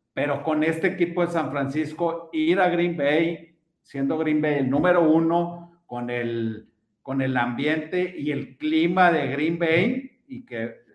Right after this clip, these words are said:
haya logrado sacar el, el partido, pues creo que, que es, que es bastante, eh, mucho más impresionante que haberle ido a ganar a Dallas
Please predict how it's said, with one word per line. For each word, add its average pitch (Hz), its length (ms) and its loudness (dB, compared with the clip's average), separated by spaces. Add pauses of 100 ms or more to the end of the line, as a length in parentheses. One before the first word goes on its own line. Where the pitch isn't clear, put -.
(120)
haya 131 260 -4
logrado 143 480 -2
sacar 151 720 -2
el, 131 340 -6
el 117 140 -10
partido, 127 520 -6
pues - 140 -20
creo - 220 -20
que, 131 340 -12 (400)
que 123 140 -8
es, - 360 -14
que 131 100 -8
es 123 60 -6
bastante, 143 1400 -2
eh, 120 360 -8
mucho 185 300 -4
más 175 180 0
impresionante 143 720 -4
que 131 240 -4
haberle 127 480 -4
ido 131 180 -2
a 127 60 -2
ganar 117 320 -2
a 117 60 -2
Dallas 110 600 -6